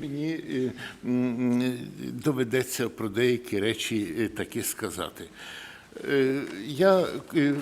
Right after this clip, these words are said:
м, щоб коротко говорити, домінантою сьогоднішнього обговорення,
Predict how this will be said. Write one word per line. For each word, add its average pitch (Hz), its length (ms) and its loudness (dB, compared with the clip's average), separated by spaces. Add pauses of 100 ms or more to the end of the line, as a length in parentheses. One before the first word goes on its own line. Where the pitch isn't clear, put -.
(400)
м, 131 180 2 (560)
щоб - 320 0
коротко 127 500 2
говорити, 98 640 -2 (1600)
домінантою 165 1080 4
сьогоднішнього 151 1160 0
обговорення, 123 1040 2